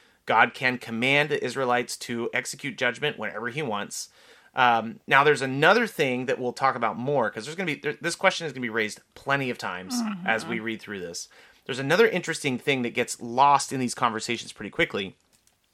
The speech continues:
Speaker 1: Um, in Judges, Judges is further ahead. We're not gonna read Judges for a little while. In Judges chapter seven,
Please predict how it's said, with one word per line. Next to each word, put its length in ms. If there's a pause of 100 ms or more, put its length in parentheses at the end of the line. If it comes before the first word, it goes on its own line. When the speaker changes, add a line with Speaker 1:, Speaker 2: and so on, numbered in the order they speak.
(280)
Speaker 1:
Um, 420
in 300
Judges, 560
Judges 340
is 120
further 300
ahead. 200
We're 80
not 60
gonna 120
read 160
Judges 260
for 100
a 40
little 140
while. 300 (320)
In 160
Judges 380
chapter 340
seven, 540